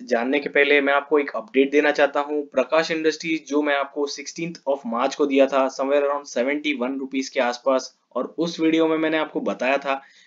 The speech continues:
कि आपको accumulate करना है सिक्सटी, सिक्सटी फ़ाइव के levels पे। अगर आपने वो video नहीं देखी है तो इस I button पे click करके आप वो video देख सकते हो। उसके बाद देखिए यहाँ पे इस stock ने जो lows लगे हैं वो फिफ्टी नाइन पॉइंट फिफ्टी, यानी कि जो मैंने आपको range बताई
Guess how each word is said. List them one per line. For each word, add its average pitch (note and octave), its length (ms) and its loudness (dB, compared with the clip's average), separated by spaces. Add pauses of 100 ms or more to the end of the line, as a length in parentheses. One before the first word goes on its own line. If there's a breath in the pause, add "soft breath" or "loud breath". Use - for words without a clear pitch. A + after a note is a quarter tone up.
(140 loud breath)
कि D#3+ 60 2
आपको D3+ 400 4
accumulate C#3 480 0
करना D#3 280 0
है D#3 140 2
सिक्सटी, D3+ 400 -8
सिक्सटी D3 320 -10
फ़ाइव C3+ 280 2
के D3 60 -2
levels B2+ 300 0
पे। C#3 220 0
अगर C#3+ 260 -4
आपने D3+ 180 -4
वो D3 260 0
video D3 200 -4
नहीं A#2 280 -10
देखी C#3 240 -4
है C#3 240 -4 (340 soft breath)
तो G2+ 100 -4
इस C#3 180 -4
I C#3 200 0
button D3 280 -2
पे D3 80 -2
click C#3+ 220 -6
करके C#3 240 -4
आप C3+ 120 0
वो C3+ 140 -2
video C3 260 0
देख A2+ 260 -6
सकते C#3 260 -6
हो। C#3+ 200 -2 (340 loud breath)
उसके D3+ 220 -2
बाद F3+ 160 4
देखिए F3 260 -2
यहाँ E3 200 0
पे E3 80 0
इस C#3+ 200 -4
stock D#3 260 -2
ने D#3+ 140 -2 (220)
जो C#3+ 160 -6
lows C3 380 -2
लगे C#3+ 280 0
हैं C#3 200 -2
वो C3 220 -6 (200)
फिफ्टी C#3 300 -4
नाइन D#3+ 260 -4
पॉइंट D3+ 200 -6
फिफ्टी, C3 420 -6
यानी C3 160 -4
कि C#3+ 140 -8
जो C3+ 180 -6
मैंने C#3+ 180 -10
आपको C#3 260 -6
range B2+ 320 -8
बताई C#3+ 260 2